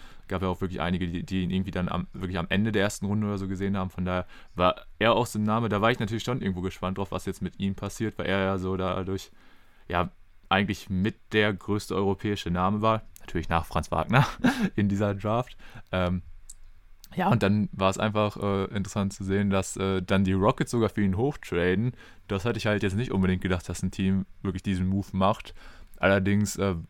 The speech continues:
waren ja jetzt die Picks, die die Rockets dafür abgegeben haben, wohl nicht so krass, beziehungsweise sollen sie ja, ähm,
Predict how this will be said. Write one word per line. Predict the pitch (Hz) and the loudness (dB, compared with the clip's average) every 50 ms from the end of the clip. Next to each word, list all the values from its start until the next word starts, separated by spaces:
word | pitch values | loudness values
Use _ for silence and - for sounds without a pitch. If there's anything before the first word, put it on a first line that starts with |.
| - - | -8 2
waren | - 87 92 104 107 | 4 4 4 6 4
ja | 101 | 4
jetzt | 98 98 98 - - - - - | 4 4 2 0 -6 -14 -10 -4
die | - 98 | -4 -4
Picks, | - - 107 104 - - - | -2 0 -2 -2 -2 -6 0
die | - 101 | 0 2
die | 98 98 | 2 2
Rockets | 101 101 101 98 - 101 - - | 2 2 2 0 -2 -4 -6 -4
dafür | 98 98 - - | -6 -4 -2 -2
abgegeben | - 95 - - 101 104 101 101 101 98 98 | -2 -2 -2 -2 -2 0 0 0 0 0 0
haben, | 104 - 196 98 95 95 98 92 | 2 2 2 2 2 0 -2 0
wohl | 92 95 98 92 87 - - - - - - _ - - | 0 0 0 0 -2 -8 -20 -20 -20 -20 -20 _ -8 -2
nicht | 98 101 101 98 - - | 2 2 2 2 0 -6
so | - 104 98 98 95 95 98 101 110 123 127 135 135 131 - | -8 -10 -10 -6 -2 0 2 4 4 4 4 4 2 0 -2
krass, | - - - 120 117 - | -6 0 0 0 2 0
beziehungsweise | 98 92 - 107 104 101 95 98 98 92 | -6 -4 0 0 0 2 2 0 0 0
sollen | 90 101 98 104 104 | 0 0 2 2 2
sie | 95 98 | 0 0
ja, | 101 98 98 98 | 0 0 0 0
ähm, | 92 98 98 95 98 95 98 | -2 -2 -2 0 0 -2 -4